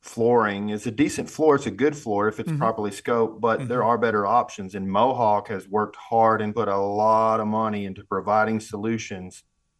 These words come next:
Speaker 1: um, to a lot of problems. Um, and if you're working with a licensed retailer
Speaker 2: Mm-hmm.
Speaker 1: who is knowledgeable and who is involved, and I, I use this term a lot, I like to say, "Be part of the solution, not
Speaker 2: Mm-hmm.
Speaker 1: part of the problem."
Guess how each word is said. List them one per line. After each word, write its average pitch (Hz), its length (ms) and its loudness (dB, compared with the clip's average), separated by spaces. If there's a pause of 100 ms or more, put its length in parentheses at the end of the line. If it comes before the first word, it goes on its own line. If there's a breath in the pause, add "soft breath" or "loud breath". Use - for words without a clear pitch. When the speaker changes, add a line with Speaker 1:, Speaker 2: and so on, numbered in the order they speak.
(400)
Speaker 1:
um, 92 400 -6 (220)
to 98 500 -6
a 92 60 -10
lot 98 280 0
of 107 100 -4
problems. 92 800 -2 (200)
Um, 90 380 -8 (100)
and 101 180 -4
if - 140 -8
you're 117 180 4
working 160 540 2
with 147 420 0
a 101 100 -6
licensed 117 560 -2
retailer 101 720 -4
Speaker 2:
Mm-hmm. 117 420 -10 (280)
Speaker 1:
who 110 160 -2
is 113 160 -2
knowledgeable 104 880 0 (160)
and 101 160 -6
who 107 200 -4
is 110 120 -4
involved, 113 760 0 (380)
and 101 280 -8
I, 98 240 -4
I 101 120 -2
use 113 260 -4
this 120 140 -6
term 117 260 -2
a 107 80 0
lot, 110 280 4
I - 20 0
like 107 220 -2
to 110 80 -16
say, 107 400 -4 (480)
"Be 131 180 0
part 135 540 0
of 117 180 -2
the 120 120 -2
solution, 131 720 2
not 98 200 0
Speaker 2:
Mm-hmm. 110 80 -10
Speaker 1:
part 113 220 2
of 107 60 -2
the 113 60 -2
problem." 107 640 2